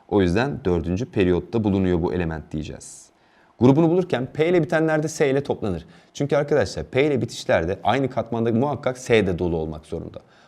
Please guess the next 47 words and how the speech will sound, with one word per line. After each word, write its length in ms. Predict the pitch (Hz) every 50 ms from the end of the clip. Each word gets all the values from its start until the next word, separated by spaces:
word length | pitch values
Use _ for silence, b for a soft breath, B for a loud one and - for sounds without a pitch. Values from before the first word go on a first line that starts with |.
| b b
O 100 | - 139
yüzden 300 | 135 139 143 135 131 135
P'nin 280 | - 131 139 147 143
üstüne 280 | 135 139 - - 135 104
iki 200 | 127 - - 143
ekleyerek 440 | 120 135 - 127 110 98 98 - -
de 40 |
grubu 300 | 123 101 92 98 120 120
bulabilirsiniz. 420 | 107 98 92 82 85 80 - - 85
Mesela 260 | 87 - - 90 -
P 180 | - 110 104 107
beş 180 | 156 160 -
de 60 | 147
mi 80 | 113 90
bitti? 260 | 80 - - - - - _ _
Yedi 200 | 104 104 95 107
A 80 | 101 98
grubu 280 | 92 98 95 95 95
diyebilirsiniz. 600 | 92 92 87 87 87 90 - - 98 117 160 180 - B B B B B B
O 100 | - 123
da 60 | 143
şundan 340 | 143 - 135 143 147 147 139
kaynaklı. 600 | - 117 95 90 87 87 87 - - 113 - - B B B B
Şu 160 | - - 107
iki 180 | 110 113 - 151
elektron 320 | 143 135 139 139 139 131
ve 80 | 123 123
şu 160 | 120 131 113
beş 200 | 113 120 117 -
elektron 400 | 135 123 123 - - 139 135 107
bunun 160 | 110 113 107
değerlik 300 | 95 90 87 87 87 -
elektronları. 720 | 87 80 78 - - - 82 76 78 76 73 90 120 151 - b b b b b b b b _
Yedi 240 | - 85 87 80 110
A 240 | - 64 90 98 107
grubu. 360 | 87 82 80 76 - - - - _ b b b b b b
Bir 80 | - 120
daha 140 | 135 113 -
söylüyorum. 420 | - - 82 78 76 85 113 147
S 200 | 147 - 143 135
ile 120 | 131 120 104
bitiyorsa 320 | 95 - 92 85 - -
kendisi, 580 | - - 90 87 92 98 98 - - 143 147 143 B B B B B -
P 120 | 131 131
ile 140 | 131 120 95
bitiyorsa 540 | 90 - 92 85 - - 139 143 - - -
topluyoruz. 640 | - 90 85 - - 82 65 - - - - -